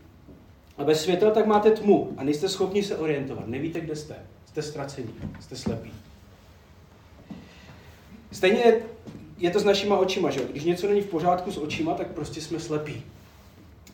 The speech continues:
Je to podobné. A Ježíš říká, že, že podobně mají tendenci působit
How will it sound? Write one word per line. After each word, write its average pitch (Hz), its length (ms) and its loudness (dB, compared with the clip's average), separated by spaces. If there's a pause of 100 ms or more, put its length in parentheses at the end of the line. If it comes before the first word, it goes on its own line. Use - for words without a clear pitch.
Je 131 60 -18
to 147 100 -6
podobné. 139 480 0 (600)
A 135 60 -8
Ježíš 202 280 -2
říká, - 460 -6 (240)
že, 135 380 -2 (1300)
že 143 180 -8
podobně 190 640 -2 (720)
mají 143 240 -4
tendenci 196 500 -2
působit 190 640 -8